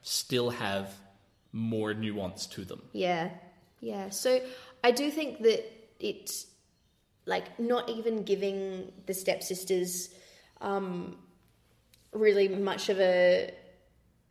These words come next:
Speaker 2: an objective other than, "I want to marry the prince because I want to
Speaker 1: Mm-hmm.
Speaker 2: marry into a life of royalty and riches," and their mother wanting that for them, I think is, um,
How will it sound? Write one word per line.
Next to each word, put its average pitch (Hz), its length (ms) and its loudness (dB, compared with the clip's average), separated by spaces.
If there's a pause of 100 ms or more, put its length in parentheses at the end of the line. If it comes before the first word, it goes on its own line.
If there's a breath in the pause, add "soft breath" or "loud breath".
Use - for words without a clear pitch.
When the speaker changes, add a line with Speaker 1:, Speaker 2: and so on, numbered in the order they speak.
(140)
Speaker 2:
an 208 180 0
objective 190 680 0
other 190 180 2
than, 185 260 0
"I 254 140 2
want 196 160 -2
to 185 60 -4
marry 202 320 2
the - 80 0
prince 185 440 -4
because 185 400 -4
I 185 120 -2
want 190 260 -2
to 123 60 0
Speaker 1:
Mm-hmm. 117 360 -4
Speaker 2:
marry 208 320 0
into 196 260 -4
a 190 40 0
life 190 300 -2
of 185 180 -4 (420 loud breath)
royalty 202 680 4
and 175 200 -2
riches," 185 640 -2 (100)
and 185 420 -4 (320 loud breath)
their 190 120 2
mother 185 240 2
wanting 180 320 -2
that - 180 -4
for 185 240 -6
them, 180 240 -8 (420 loud breath)
I 202 40 -10
think 214 280 -4
is, - 480 -4 (320)
um, 185 580 -8